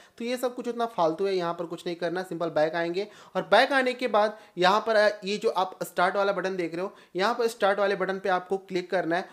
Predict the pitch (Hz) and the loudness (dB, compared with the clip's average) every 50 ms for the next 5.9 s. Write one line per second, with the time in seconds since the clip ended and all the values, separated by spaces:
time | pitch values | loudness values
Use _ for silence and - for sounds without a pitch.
0 | - - - 190 196 208 196 185 190 214 214 240 226 - 170 160 165 170 180 175 | -12 -2 0 2 2 4 4 2 2 2 2 0 -2 0 0 2 2 2 2 2
1 | - 180 175 175 170 180 190 185 - 190 180 - 196 190 - 180 - 185 170 165 | 0 -2 -2 -4 -4 -6 -8 -8 -6 -6 -4 -2 -4 -4 -4 -4 -2 -2 -2 -2
2 | 175 170 165 170 165 165 180 180 180 190 185 180 160 156 156 156 - 185 185 180 | -2 -6 -6 -6 -6 -6 -8 -8 -8 -6 -4 -4 -2 -2 -4 -4 -4 -6 -6 -4
3 | 175 165 165 175 190 - - - - - - 185 202 - 151 156 151 156 - - | -2 -2 -2 -4 -4 -8 -14 -20 -14 -4 -2 -2 -2 2 2 2 2 2 2 -2
4 | 139 131 127 123 117 110 104 101 - - - - _ _ 175 175 160 - - 190 | -4 -2 -4 -6 -6 -8 -10 -12 -14 -20 -20 -20 _ _ -2 -2 -2 2 4 4
5 | 220 240 240 - 262 254 247 254 247 254 240 202 190 190 208 208 - | 4 4 4 2 0 2 0 0 0 0 2 6 6 6 6 4 0